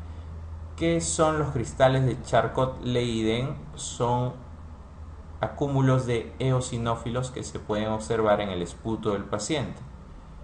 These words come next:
¿Qué son los espirales de Kurtzman? Son tapones de moco que salen de las vías respiratorias distales del paciente. Y acá faltan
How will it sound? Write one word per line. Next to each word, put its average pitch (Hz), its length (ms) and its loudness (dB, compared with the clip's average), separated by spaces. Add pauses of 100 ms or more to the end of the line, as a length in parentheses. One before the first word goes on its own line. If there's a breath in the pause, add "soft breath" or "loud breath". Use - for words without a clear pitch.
(300)
¿Qué 135 140 0
son 131 500 4 (140)
los 104 260 0
espirales 113 600 2
de 101 140 -2
Kurtzman? 123 640 0 (640)
Son 127 580 2 (260)
tapones 123 560 4
de 104 80 2
moco 104 600 2 (120)
que 95 100 -6
salen 104 720 4
de 107 300 4
las 104 240 2
vías 107 260 2
respiratorias 98 640 -2
distales 90 420 -2
del 92 140 -4
paciente. 123 560 0 (600 loud breath)
Y 127 60 0
acá 127 200 4
faltan 131 800 4